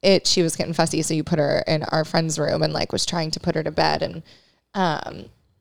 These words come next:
Huxley comes in, and Kate had, like, built this little barricade for Maeve,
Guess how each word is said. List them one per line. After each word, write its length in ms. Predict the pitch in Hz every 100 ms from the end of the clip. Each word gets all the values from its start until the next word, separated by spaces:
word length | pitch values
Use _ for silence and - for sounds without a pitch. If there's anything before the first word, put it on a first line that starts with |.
| -
Huxley 520 | 185 190 - 185 160
comes 480 | - - 175 160 -
in, 260 | - 180 165
and 160 | 165
Kate 220 | - 165
had, 120 | 180 180
like, 180 | 196 -
built 160 | 156
this 140 | 160 -
little 140 | 170
barricade 640 | 151 - 143 - 170 175 170
for 160 | 156
Maeve, 520 | 160 147 147 170 190